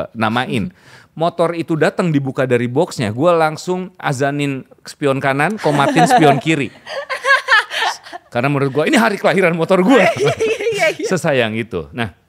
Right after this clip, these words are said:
Speaker 1: eh, waktu itu belum nikah dan belum punya anak, sampai akhirnya motornya, eh, Ruhiat ini gue jaga terus. Kenapa namanya Ruhiat? Karena menurut gue Ruhiat adalah nama yang gagah. Seperti
Speaker 2: Ruhiat.
Speaker 1: penjaga komplek di Villa Puncak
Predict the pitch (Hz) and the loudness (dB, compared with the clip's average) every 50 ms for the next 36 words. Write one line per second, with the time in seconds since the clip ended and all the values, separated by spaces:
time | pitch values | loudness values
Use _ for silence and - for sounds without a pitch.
0 | _ _ _ - - - - - - 95 101 98 98 95 98 104 - 117 139 135 | _ _ _ -20 -20 -20 -20 -16 -10 -6 -4 -4 -2 -4 -4 -4 -4 -4 -4 -2
1 | 113 101 95 95 92 - 110 113 98 85 85 78 87 85 78 78 85 95 101 - | -2 -4 -4 -6 -4 -4 -4 -4 -4 -8 -8 -8 -8 -8 -8 -6 -6 -6 -8 -8
2 | - - - 90 82 78 - 90 85 82 - 98 92 98 92 82 80 - 85 80 | -12 -18 -16 -14 -14 -10 -8 -10 -10 -8 -10 -8 -8 -6 -6 -8 -8 -8 -8 -6
3 | 90 92 90 90 - - 82 80 76 73 71 - 95 107 107 110 110 101 - - | -6 -8 -8 -8 -10 -10 -10 -8 -8 -8 -10 -8 -8 -6 -4 -4 -4 -4 -4 -4
4 | 104 117 110 98 85 82 85 80 82 80 - 82 92 113 - - - _ _ _ | -6 -6 -4 -4 -2 -2 -2 -2 -4 -6 -4 -4 -6 -6 -6 -10 -18 _ _ _
5 | _ _ _ - 98 98 92 92 90 85 85 85 82 85 85 90 85 87 87 92 | _ _ _ -12 -10 -8 -6 -6 -4 -4 -4 -4 -4 -4 -4 -4 -4 -2 -2 -2
6 | 107 - - 85 87 92 92 92 87 87 78 87 92 95 98 98 101 - - 95 | -4 -4 -6 -6 -6 -4 -4 -4 -6 -8 -10 -6 -4 -4 -4 -4 -6 -8 -10 -8
7 | 90 98 95 - 95 85 85 90 85 85 87 85 87 82 98 87 - 90 80 - | -6 -6 -6 -6 -6 -8 -8 -6 -8 -6 -6 -8 -6 -6 -8 -8 -8 -10 -12 -12
8 | _ _ - - - _ _ - 131 101 110 98 - - 95 - - - 120 123 | _ _ -20 -20 -20 _ _ -6 -6 -4 -4 -6 -6 -4 -6 -4 -2 0 0 2
9 | 120 107 92 104 101 - - 98 90 104 98 - - 110 98 - 117 104 92 - | 2 2 2 0 0 0 -2 -4 -4 -4 -8 -6 -6 -8 -6 -4 -2 -2 -2 -2
10 | - 113 104 98 - 101 95 | -2 -4 -4 -2 -4 -4 -4